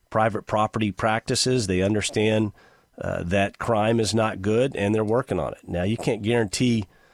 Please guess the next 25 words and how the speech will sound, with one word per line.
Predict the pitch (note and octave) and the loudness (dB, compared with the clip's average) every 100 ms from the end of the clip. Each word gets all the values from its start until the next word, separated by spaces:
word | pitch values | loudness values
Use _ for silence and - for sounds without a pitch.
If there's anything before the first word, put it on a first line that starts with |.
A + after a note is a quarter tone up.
| _ A#2 | _ -4
essentially | - B2 - G#2 F2 | 0 0 0 0 0
a | F2 | 0
safe | - A2 E3 - | 2 2 0 -2
property, | - D#2+ - E2+ G2 - - - _ _ - | -2 -2 -2 -4 -4 -8 -20 -20 _ _ -8
but | G2+ G#2 G#2 - - _ _ | 2 4 2 -2 -16 _ _
if, | G#2+ F#2 A#2+ | -6 -6 -4
if | G2+ - | -4 0
you're | A#2+ | 0
doing | B2 C3 B2 | 4 4 4
the | A2 | 2
right | A2 A2 - | 2 0 -2
things | A2 G#2+ G#2+ | 0 2 0
in | F#2 | 0
the | E2+ | 0
right | F2+ G#2 | 0 0
neighborhood, | G2 G2+ F#2+ G2 E2+ | 0 -2 0 -2 -2
the | E2+ | 0
location, | G#2 G#2 A2+ G#2 - A2 G2+ | 0 0 0 0 0 0 0
the | E2+ | 0
level | E2 G2 F#2+ | 0 0 0
of | F2 | 0
rehab, | F#2 F#2 F#2 E2+ | 0 0 0 0
and | E2+ | -4
fixing | - G2+ - F#2 | -4 -4 -2 -2
everything, | F2+ F2 F#2 | -2 -2 -4